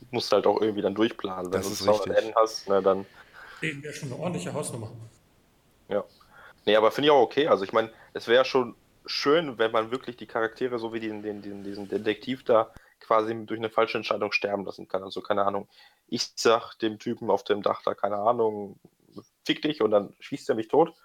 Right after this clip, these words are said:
Speaker 1: und du versuchst ihn zu retten und überlebst das und hast dann vielleicht noch, keine Ahnung, eine halbe Stunde mehr Gameplay. Das ist ja schon was.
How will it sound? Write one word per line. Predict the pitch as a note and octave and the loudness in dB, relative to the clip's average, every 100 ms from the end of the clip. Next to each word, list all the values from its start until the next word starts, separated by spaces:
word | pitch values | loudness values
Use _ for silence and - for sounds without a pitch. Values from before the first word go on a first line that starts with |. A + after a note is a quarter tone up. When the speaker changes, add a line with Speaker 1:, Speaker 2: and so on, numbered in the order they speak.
| _ - _ _ | _ -20 _ _
Speaker 1:
und | - A2 G#2+ - | -2 -2 -2 -2
du | C3 | -2
versuchst | - A2+ - | -2 -4 -6
ihn | A#2 | 0
zu | A2 | 4
retten | G#2 - A2+ | 4 4 0
und | A2 | 0
überlebst | G#2 G2+ G2+ G#2 G2 | 2 4 4 2 0
das | - | 0
und | |
hast | F#2+ | 2
dann | - | 2
vielleicht | G2 G2 | 4 4
noch, | F#2+ F#2+ - - | 4 2 -4 -2
keine | G#2 | 2
Ahnung, | G2+ A2 | 4 4
eine | F#2+ | 2
halbe | G2+ | 2
Stunde | - - G2+ | -2 -6 -2
mehr | G2+ | -2
Gameplay. | G2 F#2 - - | -2 -6 -8 -14
Das | - | -10
ist | - | -6
ja | A2 | -4
schon | F#2+ | -4
was. | E2+ - | -8 -10